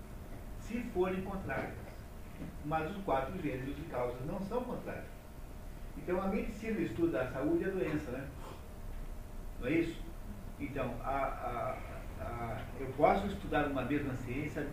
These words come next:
a saúde e a doença. Eu posso estudar a ciência da economia, a riqueza e a pobreza. Quer dizer, eu posso estudar numa mesma ciência, mas como é que eu estudo as quatro causas juntas? Elas não são contrárias uma da outra, elas são <laughs> diferentes, são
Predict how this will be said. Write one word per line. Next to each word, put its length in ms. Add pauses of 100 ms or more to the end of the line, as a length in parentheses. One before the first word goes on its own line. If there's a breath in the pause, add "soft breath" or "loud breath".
(120)
a 300
saúde 360
e 40
a 20
doença. 420 (460 loud breath)
Eu 160
posso 260
estudar 320
a 60
ciência 380
da 100
economia, 680
a 160
riqueza 320
e 40
a 20
pobreza. 480 (1700)
Quer 60
dizer, 100
eu 100
posso 260
estudar 280
numa 180
mesma 260
ciência, 440 (140)
mas 220
como 180
é 100
que 80
eu 80
estudo 340
as 80
quatro 380
causas 340
juntas? 500 (720)
Elas 160
não 120
são 200
contrárias 500
uma 140
da 120
outra, 380
elas 220
são 960
<laughs> 60
diferentes, 580
são 100